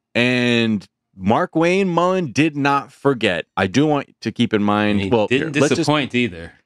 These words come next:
Speaker 1: No, let's just, let's just let the people, this is what you came for. This could have been pay-per-view, but here we go.
Speaker 2: Woo.
Speaker 1: This clip is gonna start off with Senator Mullin being like, "Let me read some receipts of how this guy cooked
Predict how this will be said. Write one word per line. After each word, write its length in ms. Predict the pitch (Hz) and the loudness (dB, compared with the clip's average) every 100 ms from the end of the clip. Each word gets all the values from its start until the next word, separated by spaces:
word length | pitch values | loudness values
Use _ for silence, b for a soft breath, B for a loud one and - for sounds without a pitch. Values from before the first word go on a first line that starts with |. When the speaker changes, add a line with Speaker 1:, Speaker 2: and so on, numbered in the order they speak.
| _ _ _ | _ _ _
Speaker 1:
No, 300 | 92 107 92 | 0 2 0
let's 220 | 82 120 151 | 0 0 0
just, 180 | 131 - | -4 0
let's 140 | 123 170 | -2 0
just 120 | 113 | 0
let 200 | 120 - | 0 -2
the 60 | - | -4
people, 440 | 117 101 90 82 _ _ - | -2 0 -2 -2 _ _ -20
this 560 | - _ _ _ - 135 | -20 _ _ _ -2 0
is 40 | |
what 140 | 127 95 | 0 0
you 60 | |
came 260 | - 120 107 | -2 -2 -2
for. 220 | - 85 | -2 -2
This 140 | 113 - | 0 0
could 100 | 123 | -2
have 60 | |
been 140 | 101 85 | -4 -2
pay-per-view, 680 | 113 113 113 104 90 73 - | -2 0 -2 0 0 -2 -2
but 100 | 87 | 0
here 140 | 98 110 | 2 2
we 100 | 101 | 2
go. 300 | 92 76 - - | 0 -2 -6 -2
Speaker 2:
Woo. 200 | 339 - _ 131 | -2 -2 _ -4
Speaker 1:
This 200 | 139 - | -4 0
clip 220 | 185 175 | -2 0
is 80 | 160 | 0
gonna 160 | 151 | -2
start 260 | - 151 147 | 0 0 2
off 240 | 135 127 _ _ _ | 0 -2 _ _ _
with 260 | 120 123 104 _ | 0 0 0 _
Senator 340 | - 143 143 135 | -2 0 2 0
Mullin 380 | 127 131 123 113 | 2 2 2 2
being 200 | 110 101 | 0 0
like, 260 | 90 - 226 | -2 -2 -2
"Let 140 | 294 | 0
me 120 | 233 | 0
read 340 | 147 147 151 - | -2 0 0 0
some 200 | 135 113 | -2 0
receipts 440 | 104 - 143 120 | -4 0 -2 0
of 80 | 107 | 0
how 140 | 113 | 0
this 180 | 107 98 | -2 -4
guy 280 | 110 95 90 _ | 0 -2 -2 _
cooked 280 | - 269 - | -4 -4 -4